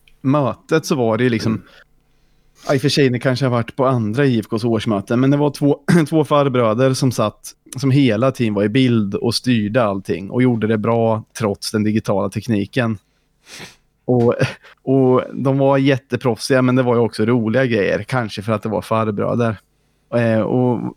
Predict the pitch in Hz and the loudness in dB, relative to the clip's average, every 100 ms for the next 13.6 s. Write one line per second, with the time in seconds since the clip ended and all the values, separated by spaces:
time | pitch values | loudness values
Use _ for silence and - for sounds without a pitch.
0 | _ - 120 127 131 127 123 131 131 131 | _ -8 -2 0 0 2 0 0 0 -2
1 | 123 113 110 101 117 107 117 117 - 131 | 0 0 -2 -4 -4 -4 -4 -4 0 0
2 | 120 - 143 143 135 127 135 127 - 113 | 0 -4 -2 0 2 2 2 2 0 -2
3 | 110 131 131 113 117 113 - 110 117 117 | 0 0 0 -4 -4 -4 -2 -2 0 -2
4 | 113 - - _ _ _ 113 123 135 - | -2 -4 -8 _ _ _ -6 -4 -4 -6
5 | 143 165 120 151 170 165 - 110 92 98 | -4 -2 0 0 0 0 0 -2 0 0
6 | 98 107 104 113 - 101 92 85 90 78 | -2 -2 0 -2 -2 -2 -2 -2 -2 -2
7 | 104 - 131 127 120 - - 113 120 135 | -2 0 2 2 0 -4 -6 -4 -2 -2
8 | - - 147 113 98 95 95 90 - - | -4 -4 -2 2 2 2 0 -2 -10 -20
9 | _ _ _ _ - 92 - 110 - 104 | _ _ _ _ -16 -12 -6 -4 0 0
10 | 90 127 127 95 - 69 73 - - - | 2 4 4 2 -2 -4 -4 -8 -10 -12
11 | - 82 78 - _ _ _ - 131 135 | -6 -6 -6 -14 _ _ _ -4 0 0
12 | 135 - _ _ _ _ _ _ 190 131 | 0 -4 _ _ _ _ _ _ -16 -4
13 | - 143 123 127 123 117 | 2 4 4 2 2 0